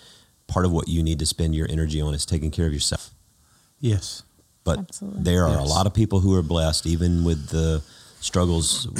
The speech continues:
Speaker 1: economically in the city, uh, whether it's related to work, there are still a lot of people who are blessed abundantly.
Speaker 3: Mm.
Speaker 1: And this is where they are able to pull out the,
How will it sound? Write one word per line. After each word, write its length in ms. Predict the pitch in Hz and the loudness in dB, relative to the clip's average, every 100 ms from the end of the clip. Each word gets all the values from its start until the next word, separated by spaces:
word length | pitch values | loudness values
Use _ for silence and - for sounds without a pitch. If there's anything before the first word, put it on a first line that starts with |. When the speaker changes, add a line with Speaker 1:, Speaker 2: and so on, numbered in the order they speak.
| 214 | -2
Speaker 1:
economically 920 | 85 78 85 87 95 92 95 90 87 80 - - | 0 0 2 2 2 2 2 2 2 -2 -6 -10
in 240 | - 78 73 | -4 -4 -2
the 60 | 78 | 0
city, 640 | - 95 90 85 90 85 - | 2 2 2 2 2 -2 -6
uh, 40 | - | -8
whether 300 | 104 82 73 | -4 -2 -2
it's 120 | 73 | -4
related 300 | 80 80 80 | -2 0 0
to 80 | 73 | 0
work, 260 | 76 76 - | 0 -2 -2
there 120 | 73 | -4
are 80 | 73 | -2
still 300 | - - 82 | -4 -2 -2
a 80 | 69 | -2
lot 240 | 69 82 | -2 -2
of 100 | 90 | -2
people 300 | - 85 78 | -2 -2 -2
who 240 | 73 80 71 | -2 -2 -2
are 80 | 69 62 _ | -4 -8 _
blessed 380 | 82 78 76 - | -4 -2 -2 -4
abundantly. 680 | 80 71 78 71 - 71 98 - - - - 214 | -8 -4 -4 -4 -6 -8 -8 -12 -20 -20 -14 -8
Speaker 3:
Mm. 180 | 190 175 | -6 -2
Speaker 1:
And 220 | 76 73 | -2 -2
this 180 | 80 - | -2 -2
is 160 | 87 | -2
where 220 | 78 82 80 | 0 0 0
they 240 | 78 78 | -2 -2
are 140 | 76 73 | -2 -2
able 260 | 76 71 | -4 -4
to 60 | 71 | -8
pull 400 | - 80 78 76 | -6 -4 -2 0
out 320 | 78 76 - | -2 -4 -4
the, 300 | 78 76 69 | -4 -4 -6